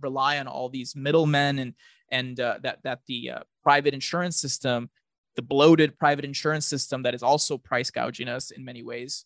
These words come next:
brings to the table, um, but it also just lowers costs in general by allowing, uh, the, the healthcare system in, to be more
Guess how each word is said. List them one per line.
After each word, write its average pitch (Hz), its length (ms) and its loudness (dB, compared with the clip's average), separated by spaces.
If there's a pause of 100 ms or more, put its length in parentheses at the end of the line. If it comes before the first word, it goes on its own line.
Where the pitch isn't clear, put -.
brings 165 300 2
to 151 60 -4
the 131 80 -4
table, 165 640 4 (400)
um, 151 240 4
but 190 120 8
it 202 80 8
also 220 260 8
just 190 220 -2
lowers 170 380 6
costs 156 380 2
in 143 120 -8
general 135 400 0
by 120 200 -4
allowing, 131 580 -6 (100)
uh, 127 240 0
the, 123 300 -8
the 131 120 -10
healthcare 139 360 0
system 135 340 -10 (180)
in, 131 140 -10
to - 100 -10
be 143 140 0
more 135 420 0